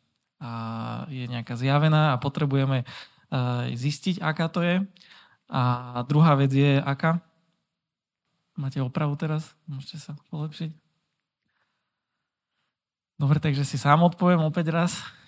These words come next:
To je ináč ťažšie než na tábore, keď mám takto tému, lebo tam všetci chcú povedať. A tuto je to presný opak, nevadí.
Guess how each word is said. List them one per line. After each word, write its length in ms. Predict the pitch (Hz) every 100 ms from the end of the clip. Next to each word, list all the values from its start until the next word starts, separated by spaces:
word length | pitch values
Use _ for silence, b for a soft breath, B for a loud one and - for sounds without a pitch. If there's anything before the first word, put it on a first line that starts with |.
| B
To 80 | 165
je 80 | 165
ináč 160 | 156 -
ťažšie 400 | 196 226 226 196
než 80 |
na 160 | 165 156
tábore, 400 | 160 151 156 170
keď 140 | 180 156
mám 160 | 156
takto 240 | 151 143 156
tému, 320 | 143 147 147
lebo 160 | 139
tam 160 | 143 143
všetci 320 | 165 160 180
chcú 240 | - 156 139
povedať. 440 | 143 165 185 -
A 40 |
tuto 240 | - 147 147
je 80 | 139
to 80 |
presný 320 | 156 147 - 143
opak, 320 | 139 127 127
nevadí. 400 | 139 127 120